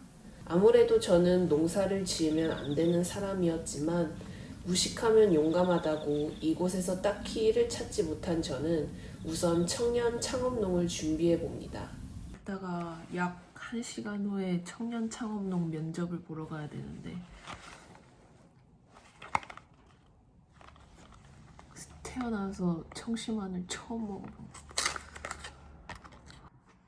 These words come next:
청장농은 흩어져 있던 생각들을 정리하고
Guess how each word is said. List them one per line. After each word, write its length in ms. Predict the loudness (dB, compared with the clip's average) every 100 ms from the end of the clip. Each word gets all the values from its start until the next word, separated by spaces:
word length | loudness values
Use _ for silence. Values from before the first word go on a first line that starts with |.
| _ _ -20 _ _ _ _ _ -20 -20 _ _ _ _ _ _ -20 -20 _ _ _ _ _ _ _ _ _
청장농은 920 | -6 0 2 2 4 8 10 10 10 6
흩어져 480 | 0 4 6 6
있던 300 | 4 2 0
생각들을 640 | 0 0 0 0 0 2 -2
정리하고 920 | -2 0 4 4 2 -2 0 -2 -2